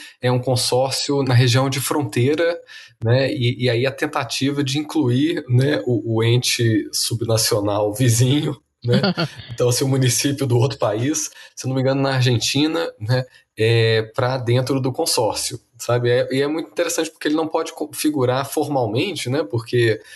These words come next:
Speaker 1: é, as regras todas, é, tão, tão, é, voltadas, né, pros, pros entes,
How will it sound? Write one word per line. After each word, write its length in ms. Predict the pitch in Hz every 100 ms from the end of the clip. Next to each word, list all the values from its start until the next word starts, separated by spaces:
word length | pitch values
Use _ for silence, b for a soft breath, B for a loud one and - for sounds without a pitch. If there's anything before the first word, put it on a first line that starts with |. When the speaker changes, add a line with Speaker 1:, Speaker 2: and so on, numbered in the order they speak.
| B B -
Speaker 1:
é, 160 | 113 107
as 200 | 107 -
regras 340 | 117 117 -
todas, 460 | - 127 120 - -
é, 400 | 113 110 110 113 -
tão, 280 | 117 110 110 -
tão, 460 | 110 107 104 131 - _ _ _
é, 260 | - 107 107
voltadas, 680 | 110 117 117 131 123 110 -
né, 120 | 151
pros, 380 | 151 123 117 -
pros 300 | - 120 110
entes, 560 | 120 117 - 110 107